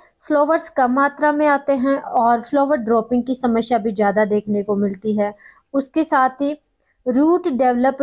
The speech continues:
भी प्रॉपर तरीके से नहीं हो पाती है, यानी जड़ों के अच्छा विकास भी पौधे में नहीं हो पाता है। रूट जो भी बनेंगे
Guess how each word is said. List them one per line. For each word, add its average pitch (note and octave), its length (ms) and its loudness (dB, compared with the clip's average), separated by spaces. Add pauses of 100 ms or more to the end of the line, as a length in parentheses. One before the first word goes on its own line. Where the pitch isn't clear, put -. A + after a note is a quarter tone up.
भी B3+ 280 2
प्रॉपर E4 460 0 (100)
तरीके C4 360 -2
से C4 180 -2
नहीं A3+ 380 2
हो A#3 120 0
पाती G#3+ 360 -2
है, A#3 60 2
यानी A#3 320 0
जड़ों B3 400 0
के D#4+ 140 -4
अच्छा - 380 -4
विकास A3+ 540 -2
भी A3+ 120 0
पौधे G#3 320 0
में A3+ 200 0
नहीं A3+ 460 2
हो C#4+ 140 2
पाता C4+ 320 0
है। C4 180 0 (280)
रूट E4 280 0
जो C#4 260 2
भी D#4 220 2
बनेंगे B3 600 0